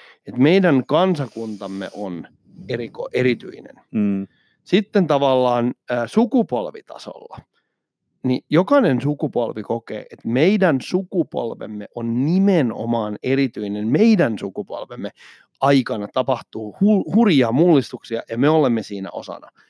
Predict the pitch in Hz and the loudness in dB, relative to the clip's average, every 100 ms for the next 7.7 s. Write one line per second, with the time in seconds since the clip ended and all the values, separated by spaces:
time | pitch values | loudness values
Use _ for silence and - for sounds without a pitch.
0 | _ _ _ _ - 254 302 269 226 165 | _ _ _ _ 0 0 4 4 6 4
1 | 123 104 92 - - - - - _ _ | -2 -4 -6 -10 -20 -20 -20 -20 _ _
2 | - 151 - 127 - - - - _ _ | -8 -6 -6 -8 -10 -18 -18 -20 _ _
3 | _ _ - 226 - - 202 143 - 185 | _ _ 0 0 -2 -4 -2 -2 -4 -8
4 | - - 123 107 104 - 170 175 139 - | -8 -12 -10 -8 -8 -4 -2 -2 -4 -10
5 | 117 104 - 127 120 - - - - _ | -12 -12 -8 -6 -6 -8 -18 -18 -18 _
6 | 135 127 175 214 151 123 - - 92 - | -2 2 6 6 4 0 -6 -14 -16 -16
7 | - 104 - 98 69 - - | -14 -14 -8 -8 -8 -10 -16